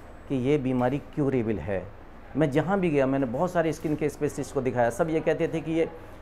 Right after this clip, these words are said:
कुछ time मत control रहेगी, लेकिन ये ख़त्म नहीं हो सकती।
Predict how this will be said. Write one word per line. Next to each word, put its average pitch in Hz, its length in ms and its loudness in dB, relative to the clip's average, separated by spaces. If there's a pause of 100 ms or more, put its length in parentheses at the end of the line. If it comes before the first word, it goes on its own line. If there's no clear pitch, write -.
(360)
कुछ 175 160 2
time 160 280 4
मत 165 140 0 (320)
control 175 340 6
रहेगी, 147 300 6
लेकिन 139 240 2
ये 156 80 0
ख़त्म 143 280 0
नहीं 113 140 0
हो 107 80 -2
सकती। 92 340 -8